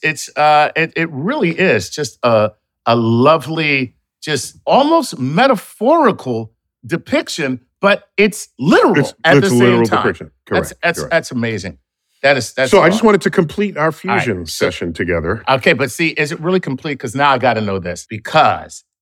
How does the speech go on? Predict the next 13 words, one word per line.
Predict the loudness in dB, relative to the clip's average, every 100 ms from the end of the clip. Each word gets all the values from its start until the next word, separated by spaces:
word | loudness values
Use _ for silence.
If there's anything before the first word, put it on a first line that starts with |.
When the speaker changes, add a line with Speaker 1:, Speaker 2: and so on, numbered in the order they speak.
| 0
Speaker 1:
as | 2 0 -2
you |
talk | -8 -4 -4 -6
about | -6 -4 -4 -8
this | -8 -4 -4 -8 -18 _
kind | -8 -6 -4 -6
of | -8 _
explosion | -8 -8 -12 -12 -4 2 4 4 2 -4 -12 -10
and | -8 -4
these, | 0 2 2 0 -4 _ _ _
uh, | -4 0 0 -2 -4
you | -2
know, | 0 0 0